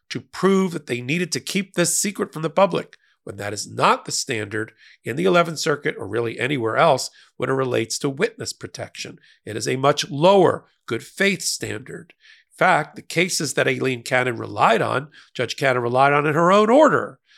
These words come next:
said that she was applying the wrong standard. You can blame her law clerk,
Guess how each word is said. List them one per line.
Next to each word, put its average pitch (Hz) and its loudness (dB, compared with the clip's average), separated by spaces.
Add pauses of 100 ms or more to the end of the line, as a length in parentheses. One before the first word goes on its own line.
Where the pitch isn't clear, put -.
(160)
said 131 0
that 117 -8
she 127 0
was 107 -4
applying 113 0
the 107 -6
wrong 107 -2
standard. 101 -10 (220)
You 214 2
can 247 0
blame 180 2
her 190 4
law 123 6
clerk, 123 -2